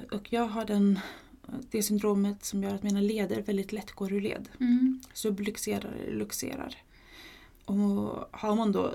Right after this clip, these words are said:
Speaker 1: den här typen så kan det vara att man har, liksom, det är bara lederna i en hand eller sådär,
Speaker 2: Mm.
Speaker 1: väldigt lokalt eller någon led. Men jag har en mer allvarlig form där det är, liksom, från käkarna ner till tårna.
Speaker 2: Okej. Mm.
Speaker 1: Och,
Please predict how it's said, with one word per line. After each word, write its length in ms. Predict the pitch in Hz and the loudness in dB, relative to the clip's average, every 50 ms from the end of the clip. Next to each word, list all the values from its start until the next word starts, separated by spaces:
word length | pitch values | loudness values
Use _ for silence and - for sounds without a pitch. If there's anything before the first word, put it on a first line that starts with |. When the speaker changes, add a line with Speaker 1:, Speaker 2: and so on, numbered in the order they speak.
| - - | -4 -4
Speaker 1:
den 120 | 190 180 | -2 -2
här 80 | 185 185 | -2 -2
typen 400 | - 190 185 180 - - - 185 | -2 -2 -4 -2 -4 -4 -4 -4
så 100 | - 202 | -4 -2
kan 180 | - 190 190 | 0 2 2
det 60 | 185 180 | 2 2
vara 160 | 185 180 180 | 2 2 0
att 140 | 180 - 185 | 0 0 -4
man 100 | 185 170 | -4 -4
har, 180 | 175 180 180 | -4 -4 -4
liksom, 420 | 175 180 - - 196 190 185 190 190 | -6 -6 -8 -6 -4 -4 -2 -2 -2
det 80 | 185 185 | -2 -2
är 40 | 175 175 | 0 0
bara 360 | 185 185 185 180 185 185 185 - - - - - - | 0 0 2 0 -2 -2 -4 -10 -18 -20 -20 -14 -4
lederna 400 | - 196 185 180 180 180 170 170 | 0 2 2 2 2 2 2 2
i 80 | 175 - | 2 2
en 180 | - 180 175 | 0 0 -2
hand 400 | - - 247 - - - - - | 0 0 -2 0 0 -4 -4 -4
eller 360 | - - - - - - 202 - - - | -4 -4 -2 -2 -4 -6 -8 -10 -14 -12
sådär, 220 | - 254 240 240 247 | -2 2 4 6 8
Speaker 2:
Mm. 240 | 262 262 262 - 185 | 8 6 6 6 4
Speaker 1:
väldigt 360 | 196 196 190 185 185 - - | 4 4 4 2 0 -2 -2
lokalt 540 | 190 190 185 - 247 - - 202 202 - 196 | -2 -2 0 2 2 2 2 0 -2 -4 -4
eller 220 | 190 190 196 - - | -2 -2 -2 -2 -2
någon 360 | - 196 208 220 214 202 196 | 2 2 2 4 4 2 0
led. 320 | 196 196 - 247 247 247 - - - - - - - - - - - - - - - - | 0 0 -2 -4 -6 -8 -12 -18 -20 -20 -20 -20 -20 -20 -20 -20 -20 -20 -20 -16 -6 0
Men 500 | 220 196 185 185 185 185 190 202 - - - - _ _ - | 2 2 4 4 2 2 0 -2 -4 -8 -14 -20 _ _ -6
jag 180 | - - 190 | -2 0 2
har 120 | 180 185 185 | 4 4 4
en 460 | 185 185 - - 196 190 196 202 202 | 4 2 0 0 2 2 2 2 2
mer 180 | 196 190 185 190 | 2 2 2 2
allvarlig 420 | - - 190 190 185 190 190 196 190 | 2 2 2 2 2 0 0 0 0
form 200 | - 196 196 196 | -2 -2 -2 -2
där 100 | 202 202 | -2 -2
det 60 | 202 | -4
är, 160 | - 190 196 - - | -4 -6 -8 -10 -10
liksom, 260 | - 196 - 196 185 | -10 -8 -6 -6 -4
från 280 | - - 208 196 185 180 | 0 2 2 4 4 2
käkarna 460 | - 185 - - - - - 190 185 | 2 0 0 -2 -4 -6 -4 -2 -2
ner 140 | - 101 - | -2 -2 -4
till 280 | - - 190 - - - | -6 -6 -6 -6 -8 -10
tårna. 380 | - - 208 208 - - - - - - - - | -10 -8 -6 -6 -6 -6 -10 -10 -14 -14 -6 -6
Speaker 2:
Okej. 360 | 247 240 - 269 254 233 233 - | -4 -4 -4 -6 -8 -8 -8 -8
Mm. 140 | - 220 214 214 214 - - - - - - - - - - _ _ - | -8 -8 -6 -6 -10 -12 -14 -20 -20 -20 -20 -20 -20 -20 -20 _ _ -12
Speaker 1:
Och, 420 | - 196 185 - - - - - | -10 -10 -10 -12 -14 -20 -20 -20